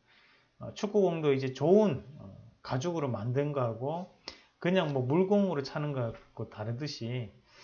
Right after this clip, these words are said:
어, 시장이 어느 정도는 안정적인 모습이 나타나줘야지만 거기에 이제 개별주 양상이 나타나고 시장의 블루칩이 올라가고 옐로우칩이 올라갈 수 있는 그런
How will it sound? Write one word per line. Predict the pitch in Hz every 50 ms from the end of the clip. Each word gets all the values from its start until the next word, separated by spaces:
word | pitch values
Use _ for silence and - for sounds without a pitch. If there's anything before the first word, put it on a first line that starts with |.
| - - - _ _
어, | - 123 120 117 123
시장이 | 127 - 262 262 269 285 277 262 214
어느 | 175 165 170
정도는 | 165 175 185 185 196 214 208 202 185 175 160 156 156 -
안정적인 | 165 165 175 226 269 294 285 269 240 190 185 160 147
모습이 | 131 131 139 135 - 175 160 160 156 135
나타나줘야지만 | 135 151 160 - - 190 160 135 127 123 139 151 156 151 143 135 131 135 147 160 180 185 185 -
거기에 | - 160 160 160 160 143
이제 | 131 127 127 135 127
개별주 | - 135 139 135 156 151 151 - 143
양상이 | 131 135 135 131 147 143 135
나타나고 | 131 139 143 139 - 143 135 127 123 123 135 139 143 151 160 165
시장의 | - - - 156 156 151 147 135 -
블루칩이 | - 127 143 165 160 - - 156 143
올라가고 | 143 143 139 139 135 135 131 131 139 131 135
옐로우칩이 | 143 156 170 170 165 165 - 151 135 139
올라갈 | 143 151 147 139 131 127
수 | 127 - -
있는 | 120 113 110 101 98 - _ _ _
그런 | _ - 175 180 160 139 131